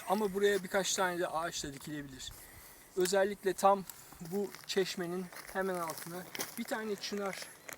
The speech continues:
e, dikilip kuvvetlendirilebilir. Altında, e,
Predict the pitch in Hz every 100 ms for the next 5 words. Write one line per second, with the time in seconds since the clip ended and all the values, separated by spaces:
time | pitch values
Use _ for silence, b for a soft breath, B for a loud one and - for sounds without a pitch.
0 | - - - - 160 160 151 170 190 190
1 | - - - - 185 180 175 - 165 151
2 | 156 156 147 135 - B B - 151 165
3 | - 170 180 180 - - - -